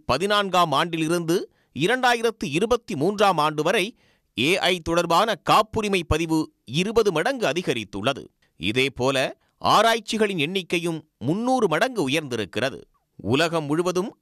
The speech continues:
மென்பொருள் துறையில் ஏ ஐ பயன்பாடு தொடர்பான காப்புரிமையே அதிகம் பதிவு செய்யப்பட்டுள்ளது. இந்தியாவில் மென்பொருளுக்கு அடுத்தபடியாக கல்வி மற்றும் மருத்துவத் துறையில்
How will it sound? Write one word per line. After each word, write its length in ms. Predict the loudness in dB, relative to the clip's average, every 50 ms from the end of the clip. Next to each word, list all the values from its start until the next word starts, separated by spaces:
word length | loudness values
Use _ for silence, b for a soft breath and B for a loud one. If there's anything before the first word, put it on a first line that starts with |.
| _ -8
மென்பொருள் 640 | -2 0 0 0 0 0 0 2 2 2 0 -2
துறையில் 380 | -2 -2 -2 0 0 -2 -2 -4 -6 _ _ -2
ஏ 220 | 0 2 2 2
ஐ 200 | 2 0 -2 -2
பயன்பாடு 500 | -2 -4 -2 -2 0 2 2 2 2 0
தொடர்பான 500 | -2 -2 -2 -2 0 2 0 0 0 -2 -4 -2 2
காப்புரிமையே 640 | 2 2 2 0 -4 -4 -2 -2 0 0 0 -2 -2 -4 _
அதிகம் 480 | -2 -2 -2 0 0 -2 -2 -2 -2 -2
பதிவு 300 | -4 -4 -2 -2 -4 -4
செய்யப்பட்டுள்ளது. 800 | -2 -2 -2 -4 -4 -4 -4 -6 -6 -6 -4 -4 -4 -4 -4 -8 -16 b b b b b
இந்தியாவில் 680 | -4 -2 -2 -2 0 2 2 2 2 0 -2 -4 -6 -8 _
மென்பொருளுக்கு 720 | 0 0 0 0 0 2 2 2 2 2 -2 -2 -2 -4
அடுத்தபடியாக 840 | -2 -2 -4 -2 -2 -2 -2 -2 0 0 2 2 2 2 0 -4 -6 -8 _ _ _
கல்வி 480 | -2 -2 -2 0 -2 -4 -4 -6 -6 -4
மற்றும் 360 | -2 -2 -2 -2 -2 -2 -2 0
மருத்துவத் 500 | 0 0 -2 -2 -4 -4 -2 -2 -2 -2
துறையில் 380 | -4 -4 -2 -2 -2 -4 -4